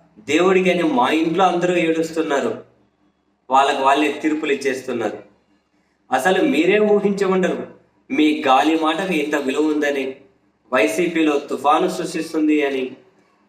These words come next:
వైసీపీ ఎలా ఈ బురదను కడుక్కోవాలో అర్థం కాక అల్లాడిపోతుంది.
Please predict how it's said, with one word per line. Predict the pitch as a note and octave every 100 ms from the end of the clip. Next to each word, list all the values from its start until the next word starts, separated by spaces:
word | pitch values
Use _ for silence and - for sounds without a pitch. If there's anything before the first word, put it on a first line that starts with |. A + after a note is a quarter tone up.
| _
వైసీపీ | C3 D3+ E3+ F#3 F3+
ఎలా | D#3 C3+ D3+ F3+
ఈ | F3+ D#3+
బురదను | D3 D3 E3+ E3+
కడుక్కోవాలో | E3 D3 - D#3+ D3+ D3
అర్థం | C3 B2 - D3+
కాక | C#3+ C#3+
అల్లాడిపోతుంది. | D#3+ A#2+ B2+ D3 D#3 D3+ C#3 C#3 B2+ A2+